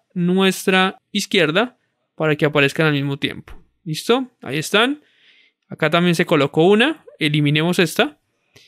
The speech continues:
Aquí vamos a hacer que sea una disolvencia cruzada. Miren que cada una tiene su icono. Y acá estamos notando que nos cambió esta de acá abajo. Listo, ahí está.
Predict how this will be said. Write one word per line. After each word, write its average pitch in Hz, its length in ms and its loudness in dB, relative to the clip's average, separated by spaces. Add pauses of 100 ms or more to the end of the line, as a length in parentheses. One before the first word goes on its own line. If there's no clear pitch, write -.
(160)
Aquí 151 180 -4
vamos 160 140 2
a 175 40 4
hacer 156 200 2
que 156 100 0
sea 165 140 0
una 165 160 4
disolvencia 160 840 2 (640)
cruzada. 208 640 0 (320)
Miren 220 220 2
que 277 100 2
cada 196 200 2
una 214 140 2
tiene 220 200 2
su 190 200 0
icono. 190 460 0 (520)
Y 175 140 -2
acá 156 320 0
estamos 170 320 0
notando 180 600 2
que 196 300 4
nos 175 180 0
cambió 143 480 0
esta 156 320 0
de 147 60 4
acá 139 180 -2
abajo. - 320 -8
Listo, 185 400 0
ahí 139 140 0
está. 214 440 0